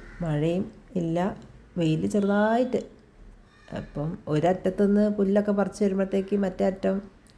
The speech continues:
സ്ഥലമൊന്നും ഒരുപാടില്ല, എന്നാലും ഒരറ്റം ഇങ്ങനെ പുല്ലും കാടൊക്കെ കയറി വരും.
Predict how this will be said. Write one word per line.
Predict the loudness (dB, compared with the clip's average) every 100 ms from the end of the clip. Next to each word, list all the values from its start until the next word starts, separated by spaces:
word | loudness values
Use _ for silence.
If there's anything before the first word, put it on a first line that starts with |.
| -20 -20 -20 -20 -8
സ്ഥലമൊന്നും | 0 2 4 4 4
ഒരുപാടില്ല, | 6 4 4 2
എന്നാലും | 0 -2 -2 -4 -8 -20 -20 -20 -20 -20 -20 -20 -20 -4 2
ഒരറ്റം | 2 4 2 0
ഇങ്ങനെ | 2 2 4 2
പുല്ലും | 2 4 4
കാടൊക്കെ | 4 2 0 2
കയറി | 4 4 2
വരും. | 0 0